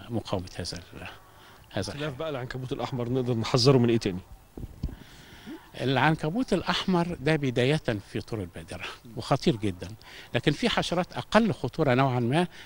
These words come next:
Speaker 1: لكن مؤثرة، زي مثلًا صناعة الأنفاق في الأوراق. صناعة الأنفاق في الأوراق ديت، آه، عبارة عن ذبابة بتحط بيضها على الورقة،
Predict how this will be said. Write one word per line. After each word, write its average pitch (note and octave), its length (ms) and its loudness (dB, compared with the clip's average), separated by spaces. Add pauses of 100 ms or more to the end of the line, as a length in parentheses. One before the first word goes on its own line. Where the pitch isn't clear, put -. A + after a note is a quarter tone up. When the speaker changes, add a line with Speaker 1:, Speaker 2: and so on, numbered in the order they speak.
(140)
Speaker 1:
لكن D3 260 4
مؤثرة، C3+ 560 2 (180)
زي B2+ 340 4
مثلًا A#2+ 300 0
صناعة B2 420 2
الأنفاق G2 440 -6 (200)
في - 60 -8
الأوراق. G2 440 -2 (800)
صناعة D3+ 340 6
الأنفاق E3 360 2
في - 120 -4
الأوراق C#3 380 0
ديت، C#3 300 -2 (240)
آه، D3 320 -2 (680)
عبارة A#2 480 2
عن G2+ 120 2
ذبابة A#2+ 460 0 (420)
بتحط B2+ 340 0
بيضها A#2 280 4
على G2 240 0
الورقة، B2+ 360 2